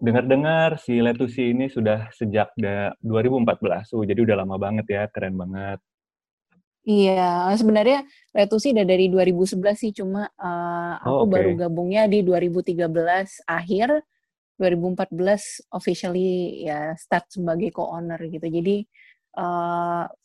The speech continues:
Speaker 2: partnersku ada dua orang, sekarang jadi suami istri, mereka yang,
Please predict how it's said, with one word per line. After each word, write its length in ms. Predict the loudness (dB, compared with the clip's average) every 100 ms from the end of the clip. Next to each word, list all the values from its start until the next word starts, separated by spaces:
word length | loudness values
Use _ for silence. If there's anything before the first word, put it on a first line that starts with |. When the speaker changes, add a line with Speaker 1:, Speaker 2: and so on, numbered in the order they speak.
| _
Speaker 2:
partnersku 960 | -4 -2 -2 -4 -4 -8 -12 2 2 4
ada 240 | 0 0
dua 400 | 0 0 2 0
orang, 400 | 0 0 -2 -2 -2
sekarang 320 | -2 0 0
jadi 160 | 0 -2
suami 400 | -4 -8 -8 -10
istri, 320 | -6 -4 -2
mereka 400 | -4 -4 -6 -6
yang, 480 | -4 -4 -6 -10